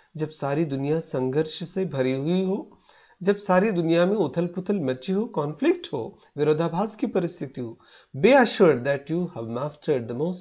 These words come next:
vital thing in life। अपने आप को इस बात को एश्योरेंस दे दो, गारंटी दे दो कि आपने ज़िंदगी की सबसे अहम चीज़ को हासिल किया है, अपने मन के ऊपर आपने काबू कर लिया है। The poet suggests to keep mental balance when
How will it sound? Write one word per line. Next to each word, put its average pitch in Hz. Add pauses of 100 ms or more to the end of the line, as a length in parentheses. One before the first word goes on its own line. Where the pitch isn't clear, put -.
vital 127
thing 120 (240)
in 127
life। 113 (520)
अपने 131
आप 165
को 165
इस 131
बात 147
को 135 (320)
एश्योरेंस 170
दे 180
दो, 175
गारंटी 143
दे 175
दो 233 (260)
कि 147
आपने 147
ज़िंदगी 135
की 196
सबसे 240
अहम 156
चीज़ 175
को 156
हासिल 131
किया 151
है, 131 (400)
अपने 135 (360)
मन 170
के 208
ऊपर 135
आपने 147
काबू 139
कर 123
लिया 117
है। 139
The 220 (100)
poet 277
suggests 196
to 190
keep 208
mental 139
balance 120 (540)
when 214